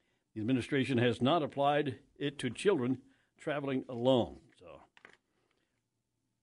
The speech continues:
who let the mink out? It's a question authorities in Northwest Ohio are asking. The sheriff in Van Wert blames vandals for setting thousands of mink free,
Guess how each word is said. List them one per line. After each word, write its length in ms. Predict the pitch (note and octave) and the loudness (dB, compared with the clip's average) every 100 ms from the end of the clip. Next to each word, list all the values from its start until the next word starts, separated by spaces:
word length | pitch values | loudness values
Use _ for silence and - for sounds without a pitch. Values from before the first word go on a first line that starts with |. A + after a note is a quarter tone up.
| - | 0
who 120 | B3 | 2
let 200 | B3 - | 2 4
the 80 | D#3+ | 4
mink 280 | F3 F3+ C3+ | 6 4 2
out? 340 | F#2 - - - _ _ _ _ _ _ _ _ _ | 0 -4 -16 -20 _ _ _ _ _ _ _ _ _
It's 100 | C#3 | -8
a 40 | |
question 380 | A#2+ E3+ - D3+ | 2 2 4 0
authorities 400 | A#2+ E3 D3 C3 | 4 4 4 4
in 220 | C3+ C3+ | 6 10
Northwest 460 | E3 E3 E3 C#3 - | 10 8 2 -4 -4
Ohio 580 | C#3 B2 A#2+ E3+ A#2 A2+ - _ - | -2 -2 0 2 2 0 -4 _ -10
are 140 | A2+ B2+ | -6 -2
asking. 420 | A#2 - C3+ C#3 - _ _ _ _ _ | -2 4 4 2 -6 _ _ _ _ _
The 80 | C3+ | 0
sheriff 360 | B2+ A3 E3 D#3 | 4 6 6 8
in 160 | C3+ | 8
Van 400 | G#2 D3+ G3 D3+ | 8 4 4 4
Wert 320 | A#2+ F#3+ B2+ - | 6 4 2 -6
blames 500 | C#3+ B2 D#3+ E3+ D#3 - | -4 2 4 4 2 -2
vandals 560 | A2 D3 G#3+ C#3+ C3+ | -2 0 2 2 2
for 340 | - C3 C3 - - _ _ - | 0 0 0 -2 -14 _ _ -4
setting 340 | G3 F#3 E3+ | 2 4 4
thousands 560 | - E3+ A3 E3 G3 C3 | 4 2 4 4 4 4
of 180 | C#3+ A#2+ | 4 6
mink 360 | C3+ F#3+ - | 8 8 4
free, 560 | - - C3+ A2+ C#3+ | -2 -2 0 4 2